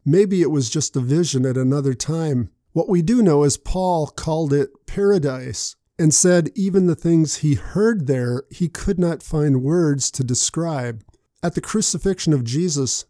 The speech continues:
to the thief next to him on the cross who went all in in faith, saying,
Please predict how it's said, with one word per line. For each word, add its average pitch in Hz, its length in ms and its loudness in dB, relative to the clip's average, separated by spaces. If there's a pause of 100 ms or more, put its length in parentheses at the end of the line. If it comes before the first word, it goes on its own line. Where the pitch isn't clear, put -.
(100)
to 185 140 -2
the 165 120 2
thief 208 380 -4
next 185 320 -2
to - 80 -4
him 160 240 0
on 139 100 2
the 135 80 0
cross 170 520 -4
who 151 120 0
went 156 280 -2 (100)
all 160 280 -2
in 156 140 2
in 135 140 4
faith, 175 520 0
saying, 135 580 0